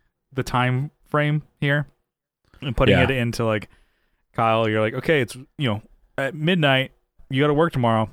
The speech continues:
Speaker 1: Let's go another hour and a half." It's like, No,
Speaker 2: <laughs>
Speaker 1: I'm
Speaker 2: No
Speaker 1: fucking
Speaker 2: thanks. Fucking kill me.
Speaker 1: I'm
Speaker 2: Just,
Speaker 1: fucking
Speaker 2: I, I just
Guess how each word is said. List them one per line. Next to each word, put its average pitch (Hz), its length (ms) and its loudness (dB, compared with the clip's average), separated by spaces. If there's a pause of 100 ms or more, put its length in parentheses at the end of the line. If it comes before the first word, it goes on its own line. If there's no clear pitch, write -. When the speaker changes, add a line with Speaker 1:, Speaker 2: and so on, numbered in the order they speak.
(140)
Speaker 1:
Let's 214 160 -4
go 320 220 4
another 311 260 4
hour 285 160 6
and 285 80 2
a 262 40 4
half." 247 260 2
It's 123 140 -4
like, 123 240 -2 (240)
No, 110 520 -4
Speaker 2:
<laughs> - 80 -4
Speaker 1:
I'm 156 360 4
Speaker 2:
No 139 60 2
Speaker 1:
fucking 143 360 4
Speaker 2:
thanks. 113 300 -4 (600)
Fucking 131 480 4
kill 127 260 4
me. 87 320 0 (220)
Speaker 1:
I'm 135 80 -2
Speaker 2:
Just, 123 200 4
Speaker 1:
fucking 127 120 4
Speaker 2:
I, 117 200 6
I 123 140 6
just 123 160 4